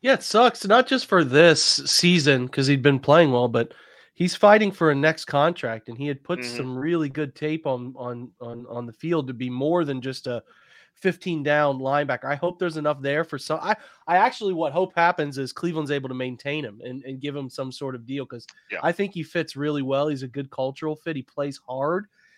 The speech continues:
Speaker 1: He'd started to come on and feel more comfortable in coverage, and I think that matters, uh, for him because we know he can fit the run relatively well, uh, but for him to be able to play, uh, you know, sort of concepts, floating, coverage match stuff was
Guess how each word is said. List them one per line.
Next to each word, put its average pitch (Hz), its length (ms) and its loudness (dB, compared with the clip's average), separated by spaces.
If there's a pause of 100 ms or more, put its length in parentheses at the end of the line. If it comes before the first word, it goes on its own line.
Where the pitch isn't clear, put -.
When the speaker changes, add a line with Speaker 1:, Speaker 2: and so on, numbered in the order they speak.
(180)
Speaker 1:
He'd 170 140 -6
started 175 400 -2
to 160 60 -12
come 170 200 -2
on 165 220 2
and 160 100 -6
feel 170 220 -4
more 151 200 -4
comfortable 160 500 -4
in 131 80 -8
coverage, 170 580 -4 (460)
and 143 100 -4
I 147 40 -4
think 175 200 -6
that 156 160 0
matters, 151 680 -2
uh, 135 280 -8
for 151 180 -8
him 160 220 -2
because 156 320 -6
we 151 120 -8
know 160 200 -2
he 180 80 -4
can 151 160 -8
fit 156 200 -12
the 143 100 -8
run 139 300 -2
relatively 156 580 -4
well, 160 420 0 (420)
uh, 135 80 -6
but 135 160 -8
for 151 140 -10
him 165 180 -6
to 160 60 -10
be 160 140 -2
able 151 120 -2
to 131 60 -8
play, 151 480 0 (440)
uh, 131 120 -10
you 143 160 -8
know, 135 80 -6
sort 151 240 -6
of - 80 -12
concepts, 170 600 -4
floating, 160 560 -2
coverage 156 420 -6
match 151 320 -2
stuff 147 320 -4
was 139 240 -10